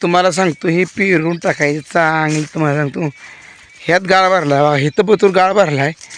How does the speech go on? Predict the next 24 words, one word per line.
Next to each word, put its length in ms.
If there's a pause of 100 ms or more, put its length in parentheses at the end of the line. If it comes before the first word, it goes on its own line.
(400)
आणि 240
इथनं 260
इकडं 240
गाळ 160
भरला 280
आहे, 60
पहिलंच 420
रान 220
आहे. 80
तुम्हाला 300
सांगतो, 360 (1120)
कशी 240
आहे 80
पिपर, 340
आणि 140
ही 80
आपली 240
सावली 340
भारी 240
आहे, 80
आणि 100
ऊन 300
इतकं 300
कडक 240